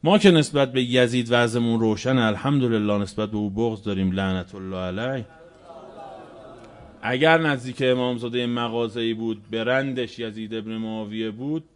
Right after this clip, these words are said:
شما از او خرید نمی‌کردید. می‌کردین؟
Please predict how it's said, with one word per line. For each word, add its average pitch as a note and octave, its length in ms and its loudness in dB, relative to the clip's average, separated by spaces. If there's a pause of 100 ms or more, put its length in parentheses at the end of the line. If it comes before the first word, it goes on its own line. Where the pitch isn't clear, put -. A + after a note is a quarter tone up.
(240)
شما A#2 180 -10
از B2+ 140 -6
او C#3 60 -12
خرید A#2+ 480 -8
نمی‌کردید. A#2 920 -10 (240)
می‌کردین؟ G2+ 640 -14